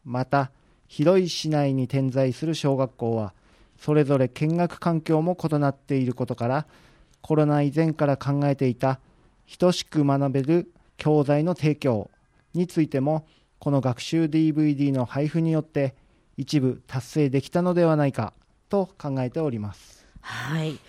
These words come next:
Speaker 2: あの、新型コロナウイルス感染症の蔓延でね、確かに子どもたちがいろいろ放水する姿を見たりとか、それからはしご車が出て、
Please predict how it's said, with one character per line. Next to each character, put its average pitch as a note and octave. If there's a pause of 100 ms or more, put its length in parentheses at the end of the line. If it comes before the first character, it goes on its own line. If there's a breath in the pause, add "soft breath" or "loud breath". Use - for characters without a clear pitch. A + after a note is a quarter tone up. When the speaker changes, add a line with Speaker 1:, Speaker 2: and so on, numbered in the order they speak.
(560 soft breath)
Speaker 2:
あ C#3
の、 C#3+
新 D#3
型 F#3+
コ A3+
ロ A#3
ナ A#3+
ウ B3
イ -
ル B3+
ス -
感 F#3+
染 G#3
症 G3+
の G3
蔓 F#3
延 F#3
で F#3
ね、 A#3+ (360 loud breath)
確 -
か D#3+
に D3+
子 -
ど F3+
も F#3
た G#3
ち F#3+
が F#3 (440 loud breath)
い D#3+
ろ F3
い -
ろ D#3+
放 F#3
水 G3
す F#3+
る F3+
姿 G3
を E3+
見 F3+
た F#3
り -
と -
か、 - (440 loud breath)
そ -
れ F3
か D#3+
ら E3
は D#3
し -
ご G3
車 F3
が C#3+
出 D3
て、 C#3